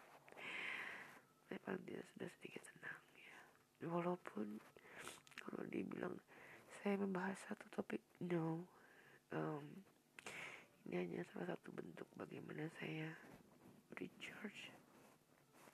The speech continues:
supaya besok bisa lebih siap jalanin hari. Kalau nggak seperti ini, besok bawaannya pengen mewek aja, pengen marah aja seperti itu. Jadi ini harus dikeluarkan.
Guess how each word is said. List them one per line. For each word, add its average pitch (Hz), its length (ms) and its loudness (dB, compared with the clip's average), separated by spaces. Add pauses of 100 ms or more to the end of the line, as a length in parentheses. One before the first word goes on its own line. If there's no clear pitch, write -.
(1500)
supaya 165 240 10
besok 147 320 4
bisa - 160 0
lebih 139 360 0 (1200)
siap 113 240 0 (160)
jalanin 143 480 -2
hari. 156 240 2 (1400)
Kalau 185 240 4
nggak 180 240 4
seperti 190 400 0
ini, 190 160 0
besok 185 320 0
bawaannya 170 480 2
pengen 151 320 -4
mewek 139 640 0
aja, 185 400 2
pengen 143 400 -2
marah 156 560 2
aja - 240 -2
seperti - 720 -6
itu. - 140 -10 (100)
Jadi - 240 -10
ini 175 80 -2
harus - 220 0 (100)
dikeluarkan. - 760 -6